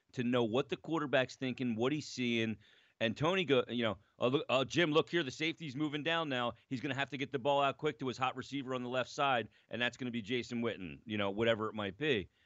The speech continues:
And so what Romo has done is he's taken the viewer and put in their head in the helmet. And now you go, "Oh my God, he's right. Look at this." And then, and then to watch it, and then the credibility has to come in, right? He has to be right a lot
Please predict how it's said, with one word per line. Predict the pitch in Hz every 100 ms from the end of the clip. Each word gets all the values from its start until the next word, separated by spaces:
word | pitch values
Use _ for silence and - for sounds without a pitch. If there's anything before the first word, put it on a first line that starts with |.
| _ _ _
And | 127 120
so | 147 135
what | 120 143 -
Romo | 120 156 175 117
has | 107
done | 113 110
is | 101
he's | 104 104
taken | - 147 170 156
the | 123
viewer | 92 95 131 131 92 85 _ _ _
and | 110 110 -
put | 147 165
in | 156 120
their | 120 135 139
head | 120 143 107 78 76 - _ _ _ -
in | 143 143
the | 131
helmet. | 123 165 156 78 - _ _ - _ _ _ 110
And | 120
now | 127 131 131 123 - _ _ _
you | 104 127 143
go, | 135 117 -
"Oh | 139
my | 98
God, | 82 120 82
he's | 67 87
right. | 139 82
Look | 131
at | 123
this." | 90
And | 98 110
then, | 113 -
and | 127
then | 123 104
to |
watch | 98 110 139 -
it, | 117 - _ _ -
and | 120
then | 110
the |
credibility | - 131 104 120 113
has | 95 -
to | -
come | 95
in, | 85
right? | 87 101
He | 98
has | 95
to | 104
be | 95
right | 95 110
a | 95
lot | 80 85